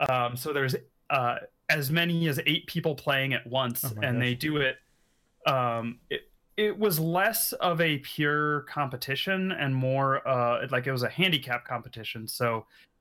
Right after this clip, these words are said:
Speaker 1: um, the better your P B is, the longer you have to wait to start your run.
Speaker 2: Oh, they played with
Speaker 1: So
Speaker 2: handicap. How interesting. <laughs>
Speaker 1: Yeah, so, like, if, um, so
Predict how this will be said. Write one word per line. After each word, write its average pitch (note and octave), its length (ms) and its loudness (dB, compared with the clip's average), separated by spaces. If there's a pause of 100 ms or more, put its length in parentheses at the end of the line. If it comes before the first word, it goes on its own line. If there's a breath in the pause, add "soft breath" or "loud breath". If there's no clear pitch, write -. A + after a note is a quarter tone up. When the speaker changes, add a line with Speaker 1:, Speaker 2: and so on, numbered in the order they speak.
(680)
Speaker 1:
um, B2 560 0
the C3+ 180 0
better F3+ 360 2
your F3 260 0
P F3+ 300 -4
B D#3+ 300 -2
is, A#2 480 -4 (500)
the C#3+ 200 0
longer D3 480 2
you C#3 180 0
have C3+ 240 -2
to B2+ 100 -2
wait B2 300 -2
to C3 100 -2
start B2 360 0
your B2+ 140 -4
run. A2+ 380 -6 (200)
Speaker 2:
Oh, D#3+ 520 4
they B2 100 2
played D#3 200 6
with B2+ 80 4
Speaker 1:
So C3 80 0
Speaker 2:
handicap. E3 380 4
How C#3+ 160 8
interesting. D3 520 6 (180)
<laughs> - 320 -2
Speaker 1:
Yeah, E3 380 6
so, G3 240 0
like, F#3+ 220 4
if, F3 260 0 (200)
um, A#2+ 500 2 (1160)
so D#3 520 2